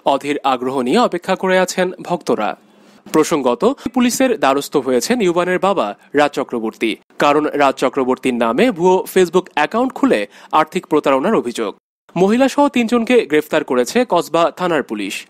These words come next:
ইতিমধ্যেই সোশ্যাল মিডিয়ায় নিজের ভেরিফাইড পেজ থেকে গোটা বিষয়টি সকলকে জানিয়েছেন রাজ, সতর্কও করেছেন। এছাড়া ইউভানের জন্ম মুহূর্ত থেকেই সোশ্যাল ওয়ালে তার লাইমলাইটে থাকা নিয়ে আবার প্রশ্ন তুলেছেন দর্শকের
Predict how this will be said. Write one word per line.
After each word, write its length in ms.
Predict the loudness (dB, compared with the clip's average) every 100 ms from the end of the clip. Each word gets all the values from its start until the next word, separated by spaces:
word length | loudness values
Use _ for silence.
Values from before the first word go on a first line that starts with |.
| -4
ইতিমধ্যেই 560 | 0 0 -2 -2 -2 -2 -6 -6
সোশ্যাল 380 | -2 0 0 0
মিডিয়ায় 340 | 0 0 2
নিজের 300 | 2 2 0
ভেরিফাইড 460 | 0 0 2 0 -2 -2
পেজ 240 | -2 -2
থেকে 360 | -4 -2 -2 -2 -8 -2
গোটা 220 | 0 0
বিষয়টি 480 | -2 -2 0 0 0
সকলকে 420 | -2 0 0 -2
জানিয়েছেন 520 | -2 -2 -2 -2 -4
রাজ, 360 | -2 -4 -6 -12 _ -4
সতর্কও 460 | 0 0 2 2
করেছেন। 520 | 2 -2 -4 -6 -8 -8 _ _ 0
এছাড়া 380 | 0 0 0 0
ইউভানের 380 | 0 0 0
জন্ম 320 | 0 0 0 -2
মুহূর্ত 280 | -2 -2
থেকেই 460 | -4 -4 -2 -2 -2 -10 -6
সোশ্যাল 380 | -2 0 0 0
ওয়ালে 380 | 2 2 2 0
তার 200 | 0 -2 -6 -8 0
লাইমলাইটে 460 | 0 2 0 0
থাকা 280 | -2 0 0
নিয়ে 200 | 2 2
আবার 320 | 2 0 -2
প্রশ্ন 360 | -2 -2 0 -2
তুলেছেন 400 | 0 0 0 0
দর্শকের 440 | 0 -2 -2 -2